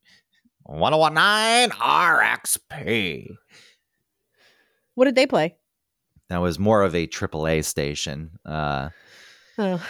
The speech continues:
Speaker 1: it played new
Speaker 2: <clears throat>
Speaker 1: alternative stuff, but it played
Speaker 2: Yeah.
Speaker 1: classic rock, uh, but not even the classic rock, you know, not just the typical ninety-six rock type classic rock. You'd get into shit like Elvis Costello. Uh,
Speaker 2: Ew.
Speaker 1: and then,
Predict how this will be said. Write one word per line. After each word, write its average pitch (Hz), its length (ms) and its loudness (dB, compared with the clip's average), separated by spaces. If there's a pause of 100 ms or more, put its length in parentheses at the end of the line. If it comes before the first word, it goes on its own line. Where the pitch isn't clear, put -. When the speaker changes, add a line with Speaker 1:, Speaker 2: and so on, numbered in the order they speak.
Speaker 1:
it 139 100 4
played 117 320 2
new 117 180 2
Speaker 2:
<clears throat> - 0 -
Speaker 1:
alternative 160 600 4
stuff, 139 420 2
but 104 140 0
it 90 140 -6
played 90 380 -2
Speaker 2:
Yeah. - 120 -20
Speaker 1:
classic 120 500 -2
rock, 107 440 -2 (100)
uh, 92 220 -2
but 90 180 0
not 117 160 2
even 101 160 0
the 101 60 -4
classic 104 340 -4
rock, 95 240 0 (160)
you 107 160 -8
know, 87 140 -6
not 92 180 -4
just 87 280 -8
the 80 420 -4 (640)
typical 92 760 -2
ninety-six 92 600 -4
rock 101 240 0
type 95 240 -2
classic 95 420 -6
rock. 87 360 -6
You'd 73 200 -16
get 85 140 -6
into 80 460 -10 (260)
shit - 280 -6
like 80 140 -8
Elvis 80 360 -4
Costello. 87 800 -2 (580)
Uh, 71 460 -6 (180)
Speaker 2:
Ew. 185 280 -6 (140)
Speaker 1:
and 87 180 -10
then, 82 480 -4